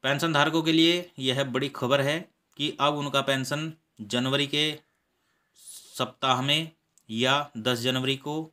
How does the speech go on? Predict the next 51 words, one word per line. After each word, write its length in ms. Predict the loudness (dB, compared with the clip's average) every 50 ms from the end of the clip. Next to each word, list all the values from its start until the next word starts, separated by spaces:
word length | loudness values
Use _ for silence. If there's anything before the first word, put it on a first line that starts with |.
| _ _ -10
या 240 | -4 0 2 2 2
दस 220 | 0 -2 -4 -6 -8 _ -8
जनवरी 340 | -6 -4 -4 -2 -2 -4 -2
के 140 | -2 -4 -2
बाद 340 | 0 0 0 2 0 0 -2
या 280 | -2 0 0 0 -2 -4 -10 -14 -14 -14 -16 _ _ _ -6
दस 180 | -4 -2 -2 -2
जनवरी 340 | -2 -2 -2 -2 -2 -4 -4
से 120 | -4 -6
पहले 380 | -6 -6 -6 -4 -2 -2 -4 -4 -6 -10 _ _ _ _ _ _ _ _ _ -4
पेंशन 340 | -4 -2 -2 -4 -4 -4
को 100 | -4 -4
ट्रांसफ़र 400 | -2 -2 -2 -2 -2 -4 -6 -8
किया 200 | -4 -4 -4 -2
जा 140 | 0 -2 -2
सकता 320 | -2 -4 -10 _ -10 -10 -10
है। 160 | -10 -12 -18 _ _ _ _ _ _ _ _ _ _ _ _ _ _ _ _ _ -20 _ _ _ _ _ _ -16
जैसा 420 | -8 -2 2 2 4 4 4 2
कि 260 | 4 4 4 4 4 2 0 -6 _ -6
पिछली 280 | -6 -4 -2 -2 0 2
बार 300 | 4 4 4 4 2 -4 -14 _ _ _ -10
दो 200 | -4 0 2 4 4
हज़ार 200 | 4 4 4 2
बाईस 200 | 2 0 0 -2
में 120 | -4 -4
पेंशन 320 | -2 -2 -2 -2 -4 -4 -4
को 120 | -4 -2
बढ़ाया 260 | -2 0 0 0 0
गया 180 | 0 0 0 0
था 160 | 0 0 -2 -2 -4 -8 _ -6
पाँच 220 | -4 -4 -4 -4
सौ 80 | -4 -4
रुपये, 340 | -4 -4 -4 -4 -4 -6 -8 _ _
तो 140 | -8 -6 -4
इस 160 | -4 -4 -2
बार 240 | 0 2 2 2 2
भी 160 | 0 -2 -4 -6
पूरी 300 | -8 -8 -8 -6 -4 -4
उम्मीद 280 | -4 -4 -4 -2 -2
लगाई 280 | 0 0 0 0 0 0
जा 100 | -2 -2
रही 140 | -2 -2 -4
है 100 | -4 -6
कि 120 | -8 -10
पाँच 320 | -8 -6 -6 -4 -4 -6 -6
सौ 80 | -6
रुपये 220 | -8 -8 -6 -8 -8
इस 100 | -8 -8
पेंशन 340 | -6 -6 -6 -6 -6 -6 -8
को 100 | -6 -6
बढ़ाया 360 | -4 -4 -2 -2 -2 -4